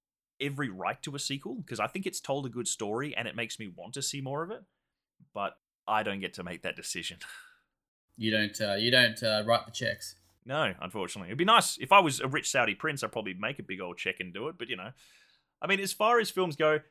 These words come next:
Speaker 1: the bottom line is the movie of Mortal Kombat did not tell the story of the first, of the tournament, specifically. If anything, this is a very clever prequel. And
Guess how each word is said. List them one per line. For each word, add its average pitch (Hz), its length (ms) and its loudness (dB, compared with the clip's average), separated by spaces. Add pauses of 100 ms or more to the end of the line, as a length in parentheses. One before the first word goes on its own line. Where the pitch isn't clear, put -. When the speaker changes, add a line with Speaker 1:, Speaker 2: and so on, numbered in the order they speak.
Speaker 1:
the 160 60 0
bottom 240 260 6
line 165 220 8
is 127 260 4 (160)
the 143 120 0
movie 220 300 4
of 156 120 2
Mortal 160 240 4
Kombat 139 440 0
did 123 160 -6
not 165 360 0
tell 147 280 0
the 127 80 -2
story 127 460 2
of 117 200 2
the 107 100 -8
first, 101 340 -6 (160)
of 110 140 0
the 110 80 0
tournament, 202 460 -4 (300)
specifically. 190 600 -4 (500)
If 135 160 -6 (100)
anything, 214 500 -2
this 147 180 -2
is 123 100 -4
a 117 60 0
very 143 440 -2
clever 117 320 -2
prequel. 202 480 -8 (1200)
And 139 240 -4